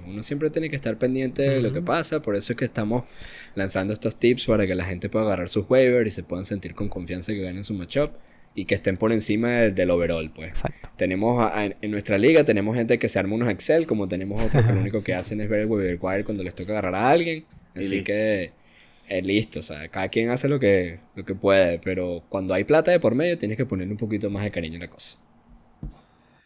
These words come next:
Speaker 3: Bueno, eh, creo que esto fue todo por el domingo de hoy. Ya estamos, eh, espe-, ansiosos por ese Mahomes Brady,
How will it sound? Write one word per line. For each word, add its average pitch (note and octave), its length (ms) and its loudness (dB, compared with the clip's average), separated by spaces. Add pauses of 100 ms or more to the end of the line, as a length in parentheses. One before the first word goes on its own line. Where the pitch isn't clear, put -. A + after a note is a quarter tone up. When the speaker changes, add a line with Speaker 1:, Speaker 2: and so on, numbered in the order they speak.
(460)
Speaker 3:
Bueno, F#3 360 2 (380)
eh, G#2+ 320 -4
creo A#2 160 -4
que D#3 80 -12
esto E3 140 -8
fue D#3 160 -4
todo D#3 220 4
por D#3+ 140 2
el B2 120 2
domingo A#2+ 360 0
de B2+ 80 4
hoy. F#3 460 2
Ya A2+ 160 -6
estamos, A#2+ 1000 -4 (160)
eh, E2+ 600 -8
espe-, - 220 -12
ansiosos A2 560 -4
por F2+ 560 -2
ese A#2 420 2
Mahomes A2+ 500 -2
Brady, A#2 600 2